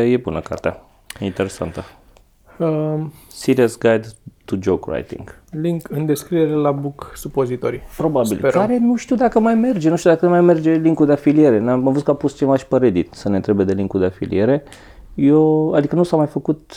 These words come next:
Speaker 1: niciun lead, niciun sale de vreo lună și ceva.
Speaker 2: Verificăm și vedem ce
Speaker 1: Am
Speaker 2: se
Speaker 1: încercat
Speaker 2: întâmplă.
Speaker 1: să verific și nu, nu găsesc. Nici nu sunt foarte inteligent.
Speaker 2: Și asta e adevărat. În același timp,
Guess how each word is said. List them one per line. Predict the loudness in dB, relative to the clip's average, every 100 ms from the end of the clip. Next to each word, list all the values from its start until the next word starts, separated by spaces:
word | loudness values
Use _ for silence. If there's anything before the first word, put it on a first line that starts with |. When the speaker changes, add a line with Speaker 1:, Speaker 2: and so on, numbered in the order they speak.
| -12 -2
Speaker 1:
niciun | -2 2 2 4 4
lead, | 4 4 0
niciun | 0 0 -2 -4
sale | -2 2 2
de | 2 0
vreo | 0 -2 -2 0 2
lună | 0 -2 -4
și | -8 -8
ceva. | -6 -6 -6 -12 -20 -20 _ -20 -20 _ _ _ _ _ _ -6
Speaker 2:
Verificăm | -4 -2 -4 -4
și | -6 -4
vedem | -6 -6 -6 -2
ce | 0
Speaker 1:
Am |
Speaker 2:
se | 2
Speaker 1:
încercat | 2 0 -2
Speaker 2:
întâmplă. | -4
Speaker 1:
să | 0
verific | 0 0 -2
și | -2 -2
nu, | 2 2 2
nu | 0 0 2
găsesc. | 0 -2 -4 -6 -16 -20 -20 _ -20 -20 _ _ _ _ _ -20 -20 -16
Nici | -8 -8
nu | -8 -14
sunt |
foarte | -10 -10 -10
inteligent. | -10 -10 -8 -10 -10 _ _ _ -20 _
Speaker 2:
Și | -18 -16
asta | -14 -12
e |
adevărat. | -12 -12 -14 -16 -20 _ -20 -20 -20 -20 _
În | -4 0
același | 0 0 -4 -4
timp, | -2 -4 -4 -12